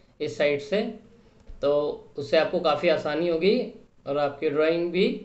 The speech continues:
काफ़ी आगे जाएगी और काफ़ी improve होगी। Hope करता हूँ आपको इस video में काफ़ी knowledge मिली होगी और आप जो मैंने तीन चीज़ें बताई हैं आप इनको आगे से सुधारेंगे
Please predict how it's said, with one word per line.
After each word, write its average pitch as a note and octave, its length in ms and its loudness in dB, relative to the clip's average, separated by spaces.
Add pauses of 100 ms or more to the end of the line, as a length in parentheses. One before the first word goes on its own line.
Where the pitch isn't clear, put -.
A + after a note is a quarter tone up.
काफ़ी F3 540 -2
आगे D3 240 2
जाएगी D3+ 400 4 (340)
और C#3+ 160 -2
काफ़ी D3 260 -2
improve D3 280 0
होगी। B2 300 0 (1040)
Hope D#3 160 -4
करता F3+ 240 4
हूँ G#3 260 4
आपको D3+ 260 -2
इस E3 260 0
video E3+ 220 6
में E3+ 360 4
काफ़ी D#3+ 260 -2
knowledge D#3 280 0
मिली E3 160 2
होगी E3+ 300 6
और D#3 160 2
आप D#3 220 2
जो E3 120 4
मैंने D#3+ 240 2 (100)
तीन D#3+ 180 -4
चीज़ें D#3+ 200 -2
बताई D#3+ 260 2
हैं E3 80 4
आप D#3 200 2
इनको D3+ 220 -2
आगे D3+ 240 2
से D3+ 200 -4
सुधारेंगे D#3 580 0